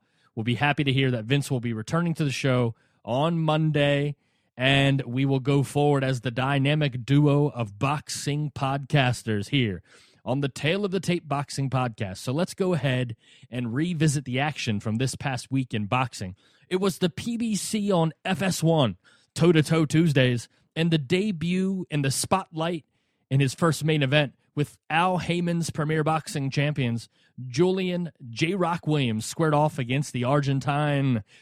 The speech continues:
Luciano Cuello in a super welterweight clash from the Sands Casino in Bethlehem, Pennsylvania. It was a pretty good night of fights, an action-packed evening. We'll get to the undercard. That was a nice,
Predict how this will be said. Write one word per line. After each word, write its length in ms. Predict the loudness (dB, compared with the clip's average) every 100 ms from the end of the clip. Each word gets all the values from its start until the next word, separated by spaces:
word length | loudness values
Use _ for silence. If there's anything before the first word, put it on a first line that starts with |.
| -4
Luciano 640 | 0 2 4 4 4 2
Cuello 640 | 0 0 4 4 2 0 -6 _ _
in 120 | -4
a 60 | -4
super 500 | -2 -2 0 -2 -2 _ _ -6
welterweight 480 | 0 2 2 0 0
clash 340 | -2 -2 -2
from 100 | -4
the 80 | -2
Sands 300 | -2 -2 -2
Casino 440 | -4 0 0 0 -4 _ -4
in 160 | 0 2
Bethlehem, 880 | 2 0 0 -4 0 0 0 -2 -6 _ _ _
Pennsylvania. 1800 | -2 0 0 0 0 -2 -10 _ _ -14 -6 0 4 4 4 2 -2 -8 -16 _ _ _ _
It 80 | 0
was 160 | 2 2
a 60 |
pretty 300 | -2 -4 -2
good 180 | 0 2
night 300 | 2 2 2
of 80 | 0
fights, 380 | -2 -2 -2 0
an 80 | 0
action-packed 680 | 0 -2 -2 -2 -4 -4
evening. 300 | -6 -2 -2
We'll 100 | -2
get 180 | -4 -6
to 100 | -6
the 100 | -6
undercard. 680 | -4 -2 -4 -2 -4 -2 -4
That 200 | -8 -8 _ _ _
was 140 | -6 -2
a 80 | 0
nice, 540 | 0 0 0 -4